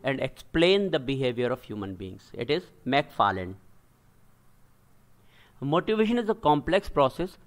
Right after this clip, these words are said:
starting with keeping a person at work in an organization. Motivation is something which moves the person to action and continues him in the course of action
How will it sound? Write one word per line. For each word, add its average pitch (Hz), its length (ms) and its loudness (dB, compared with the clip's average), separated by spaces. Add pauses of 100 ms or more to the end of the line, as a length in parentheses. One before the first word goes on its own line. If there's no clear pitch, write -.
starting 160 480 4
with 156 200 -4
keeping 139 300 0
a 127 60 0
person 131 360 2
at 131 180 -2
work 131 220 0 (320)
in 139 160 2
an 147 140 2
organization. 117 800 0 (500)
Motivation 196 600 2
is 240 120 -6
something 170 420 2
which 160 240 -4
moves 143 440 2
the 147 120 2
person 135 420 0
to 131 140 -4
action 147 440 -6 (540)
and 180 260 2 (100)
continues 151 580 2
him 139 260 -2 (240)
in 135 140 -2
the 139 80 0
course 131 320 -2
of 120 160 -2
action 135 360 -4